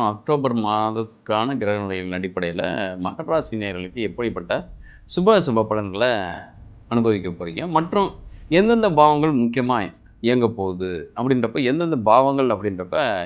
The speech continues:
எட்டாம் பாவம், ஏழாம் பாவம். எட்டாம் பாவம் இயங்குனாலே ஒண்ணு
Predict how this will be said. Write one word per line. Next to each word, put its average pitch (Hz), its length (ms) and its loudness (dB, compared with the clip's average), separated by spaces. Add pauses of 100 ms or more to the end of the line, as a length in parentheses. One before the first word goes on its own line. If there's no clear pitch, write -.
(280)
எட்டாம் 120 320 -4
பாவம், 95 220 -4 (200)
ஏழாம் 90 200 -6
பாவம். 85 220 -10 (120)
எட்டாம் 143 260 2
பாவம் 139 160 -2
இயங்குனாலே 127 480 -2 (260)
ஒண்ணு 135 240 0